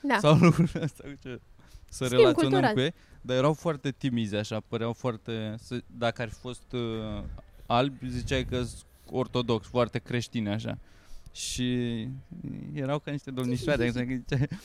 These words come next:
Speaker 2: „Cum să-mi bag pula măta?” Și eu, „Zi pula mea, cum zici să-mi bag pula măta?” <laughs> Și ne-au zis niște chestii, dar nu mai țin minte exact,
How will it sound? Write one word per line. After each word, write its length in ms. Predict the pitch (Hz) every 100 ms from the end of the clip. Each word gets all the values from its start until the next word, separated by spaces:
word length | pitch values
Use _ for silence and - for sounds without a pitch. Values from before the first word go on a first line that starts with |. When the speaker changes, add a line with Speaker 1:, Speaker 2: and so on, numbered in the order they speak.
| - -
Speaker 2:
„Cum 300 | 147 147 135
să-mi 200 | 139 135
bag 220 | 131 131
pula 180 | 147 127
măta?” 320 | 131 127 110
Și 120 | 110
eu, 120 | 135 156
„Zi 420 | 170 240 285 285
pula 320 | 277 277 262 254
mea, 200 | 240 226
cum 220 | 220 220
zici 80 | 214
să-mi 160 | 208 208
bag 160 | 202 196
pula 200 | 208 - 190 -
măta?” 360 | 185 - 165 - - - -
<laughs> 440 | - 202 156 160
Și 80 | 156
ne-au 140 | 156
zis 160 | 165 220
niște 240 | 226 180
chestii, 240 | 160 175 175
dar 100 | 180
nu 60 |
mai 140 | 196 175
țin 180 | 151
minte 240 | 139 123 117
exact, 400 | 110 120 156